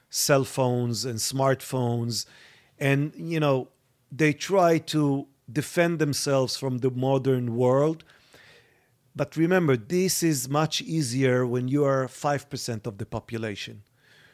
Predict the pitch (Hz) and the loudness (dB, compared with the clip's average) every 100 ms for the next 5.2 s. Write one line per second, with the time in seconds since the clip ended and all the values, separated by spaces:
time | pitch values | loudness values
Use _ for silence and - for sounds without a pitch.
0 | _ _ _ 127 123 165 214 220 190 127 | _ _ _ -10 -6 4 6 6 4 4
1 | 156 165 160 135 131 127 135 151 147 147 | 8 8 8 4 0 -2 -2 0 0 0
2 | - 214 220 175 135 - 104 110 - 120 | -4 -4 -4 -6 -8 -8 -10 -12 -16 -12
3 | 117 123 - 208 220 220 135 - 107 107 | -8 -8 -4 -2 -2 -4 -10 -8 -8 -8
4 | 123 165 - 214 202 - 185 160 147 - | -8 -8 -8 -8 -8 -6 -6 -6 -6 -4
5 | 151 147 | -2 -4